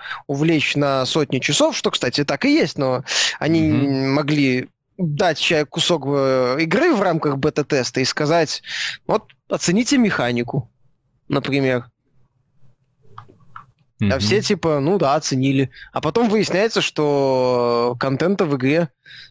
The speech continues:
Speaker 1: мало
Speaker 2: Мгм.
Speaker 1: сравнительно.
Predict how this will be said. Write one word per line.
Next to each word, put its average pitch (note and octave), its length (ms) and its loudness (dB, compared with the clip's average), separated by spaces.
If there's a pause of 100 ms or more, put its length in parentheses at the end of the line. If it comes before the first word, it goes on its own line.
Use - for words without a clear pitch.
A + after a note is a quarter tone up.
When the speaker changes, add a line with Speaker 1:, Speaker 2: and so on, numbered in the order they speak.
(540)
Speaker 1:
мало C3 480 2 (640)
Speaker 2:
Мгм. A#2 80 0
Speaker 1:
сравнительно. C3+ 720 0